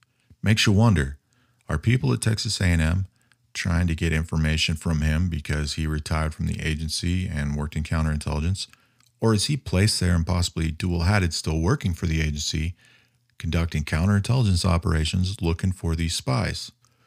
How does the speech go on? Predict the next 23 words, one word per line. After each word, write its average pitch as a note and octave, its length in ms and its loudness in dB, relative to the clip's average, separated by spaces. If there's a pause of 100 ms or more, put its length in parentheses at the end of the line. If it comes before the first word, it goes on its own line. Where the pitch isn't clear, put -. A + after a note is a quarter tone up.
(280)
Or B2 160 4
perhaps A#2 460 2
he G2+ 100 4
did A2 200 4
actually G2 440 2
leave, G2+ 280 2
but - 180 -4
once A2 380 4
there, G2 360 4
he F2 200 0
identified E2+ 600 0
and D#2 100 0
reported F#2+ 480 0
it D#2+ 140 -2 (120)
or G2 220 4
was D#2+ 220 0
approached F#2 680 0 (580)
to F#2+ 100 -8
see F#2 240 0
if E2+ 140 -2
he F#2 100 -4
would F2 180 0
actually F2 600 -2